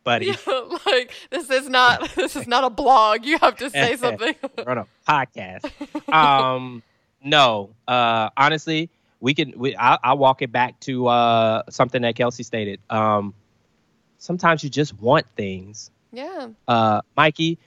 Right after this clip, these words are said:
Speaker 1: I, I'm gonna talk to you directly.
Speaker 2: <laughs>
Speaker 1: Sometimes I just wanna play Final Fantasy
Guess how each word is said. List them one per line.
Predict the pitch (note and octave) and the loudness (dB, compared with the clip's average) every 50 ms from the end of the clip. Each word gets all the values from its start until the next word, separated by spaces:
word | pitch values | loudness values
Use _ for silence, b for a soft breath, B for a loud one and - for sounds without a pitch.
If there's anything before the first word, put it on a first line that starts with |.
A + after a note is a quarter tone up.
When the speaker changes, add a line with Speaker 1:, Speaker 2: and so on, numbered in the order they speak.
| _ _ | _ _
Speaker 1:
I, | - C#3+ D3+ - | 0 0 0 0
I'm | - B2+ C3 C#3 | -4 -4 -2 -2
gonna | F3 F3 E3 | -2 -4 -2
talk | - - C#3 C3+ - | 0 0 0 0 -2
to | D3 | -8
you | C#3 C#3+ | -10 -6
directly. | C#3 C#3+ C#3 C3+ C3+ C#3+ D#3 - - G#3+ - F4 - - | -4 -2 -2 0 0 -2 -2 -2 -4 -6 -8 -10 -6 -6
Speaker 2:
<laughs> | - - - - C#4 - - C4 C4 - C4 C4 _ - - - _ - - _ _ | -8 -8 -6 -10 -12 -8 -6 -8 -6 -6 -8 -8 _ -10 -12 -12 _ -20 -20 _ _
Speaker 1:
Sometimes | _ _ _ _ _ _ _ - - - D#3 G3 G#3+ - - D#3+ D3+ D3+ D3 C3+ | _ _ _ _ _ _ _ -8 -2 -2 -2 -2 -2 0 0 2 2 2 2 0
I | - C3 C#3 | 0 0 0
just | D3 D#3 D3 C3 | 0 -2 -4 -2
wanna | C#3 C#3 C#3 C#3 | -2 0 0 0
play | C3 - D3 C#3+ C3+ | 0 0 0 0 0
Final | - C3+ C3 C3 C3 B2+ | 0 0 0 0 0 -2
Fantasy | - - B2 A#2 A#2 A#2 A2+ - - C3 A#2 A2 A2 A2 A2+ | -2 -2 -2 -2 -2 -2 -4 -6 -6 -4 -2 -2 -2 -2 -4